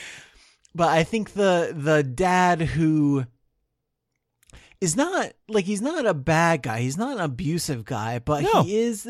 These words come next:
Speaker 1: but he does, he works a lot and he's tired a lot and he doesn't always have time for you. And he's not always, like, on board with all of your pursuits. Like, I think that is a stock character in children's books of this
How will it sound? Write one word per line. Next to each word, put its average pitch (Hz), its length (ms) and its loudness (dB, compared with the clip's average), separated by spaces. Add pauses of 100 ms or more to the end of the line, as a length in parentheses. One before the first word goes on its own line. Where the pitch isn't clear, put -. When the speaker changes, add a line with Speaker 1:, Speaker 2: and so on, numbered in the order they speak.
Speaker 1:
but 240 160 0
he 247 80 -6
does, 302 260 -6
he 214 300 -6
works 359 380 -4
a 131 40 -2
lot 107 380 -6
and 156 180 -4
he's 208 280 -4
tired 277 300 -8
a 135 40 -2
lot 117 220 -2
and 120 80 -4
he 123 40 -4
doesn't 139 300 -6
always 175 280 -6
have 208 180 -4
time 190 260 -4
for 208 120 -10
you. 190 340 -2 (460)
And 139 120 -4
he's 131 180 -2
not 143 300 -2
always, 160 1000 -2
like, 123 220 -14 (160)
on 147 300 -2
board 147 320 0
with 139 260 -4
all 127 220 -2
of 139 100 -8
your 143 100 -2
pursuits. 127 460 -6
Like, - 160 -12
I 127 100 -6
think 160 260 -4
that 151 200 2
is 139 140 0
a 131 100 0
stock - 400 -4 (140)
character 127 640 -4 (100)
in 127 480 -4
children's 120 480 -4
books 120 340 -4
of 110 440 -8
this 110 200 -6